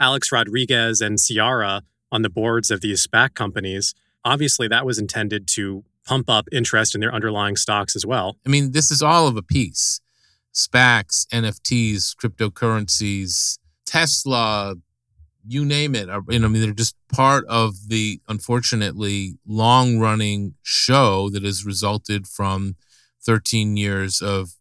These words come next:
Speaker 2: easy money, thanks to the Fed, that is now,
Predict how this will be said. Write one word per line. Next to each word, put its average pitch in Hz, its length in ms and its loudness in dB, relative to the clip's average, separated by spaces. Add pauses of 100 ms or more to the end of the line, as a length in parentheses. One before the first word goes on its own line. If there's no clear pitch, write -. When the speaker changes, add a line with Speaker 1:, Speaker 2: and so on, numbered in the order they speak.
(120)
Speaker 2:
easy 104 320 -4
money, 95 520 -4 (140)
thanks 98 280 -4
to - 100 -6
the 90 100 -6
Fed, 107 480 0
that 101 180 -4
is 98 180 -4
now, 101 600 -2